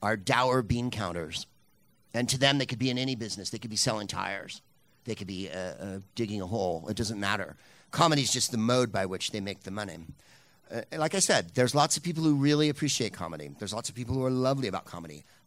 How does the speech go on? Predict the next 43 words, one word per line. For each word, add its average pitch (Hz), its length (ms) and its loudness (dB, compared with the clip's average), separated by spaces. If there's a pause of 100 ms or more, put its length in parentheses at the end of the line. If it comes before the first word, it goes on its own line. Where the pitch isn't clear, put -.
(120)
I'm 170 340 8
lucky 139 300 2
enough 117 340 -4
to 113 80 -8
work 113 380 -4
with 117 160 -8
lots 98 280 -4
of 92 80 -12
them. 82 180 -10 (340)
Uh, 104 300 -4
the 113 100 -8
J 147 280 4
F 143 160 2
L 131 360 4 (220)
group 131 280 4
from 110 180 -6
Canada, 120 560 -4 (180)
I 131 120 4
play 131 220 0
lots 127 320 6
of 135 60 -4
festivals 113 480 -2
for 101 140 -4
them. 87 200 -4
They 113 80 6
care. 135 480 0 (600)
The, 123 260 -2
the 151 120 0
gigs 151 280 2
go 143 120 2
off 123 180 2
on 113 120 -6
time. 90 520 -4
There's 127 200 0
food 147 240 6
backstage. 104 720 0
The - 120 2
mics 120 420 2
work. 101 380 -4 (240)
The - 80 -4
tech - 300 -6
is 87 120 -6
great. 57 380 -10